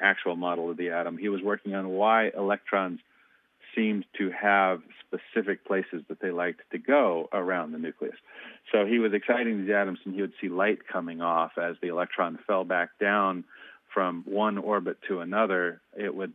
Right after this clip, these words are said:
release a photon. It would release some energy. And he noticed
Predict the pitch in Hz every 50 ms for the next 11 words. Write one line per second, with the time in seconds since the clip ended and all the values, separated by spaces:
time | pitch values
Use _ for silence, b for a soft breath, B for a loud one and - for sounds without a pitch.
0 | _ - 98 92 87 92 92 - - - - 95 82 - - 78 69 65 - -
1 | _ _ _ - 92 85 82 80 78 87 90 90 90 82 - - 80 80 85 85
2 | 82 78 - - - 78 85 87 87 92 98 98 98 98 -